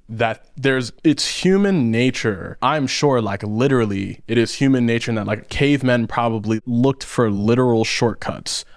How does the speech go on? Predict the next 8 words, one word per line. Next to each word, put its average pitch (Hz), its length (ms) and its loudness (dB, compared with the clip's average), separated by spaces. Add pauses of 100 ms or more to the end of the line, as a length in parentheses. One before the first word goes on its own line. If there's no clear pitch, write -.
on 117 160 0
the 113 80 2
way 113 320 2
to - 160 -6
certain 107 400 -2
things. 107 460 -4
And, 113 540 -2
like, 113 280 -2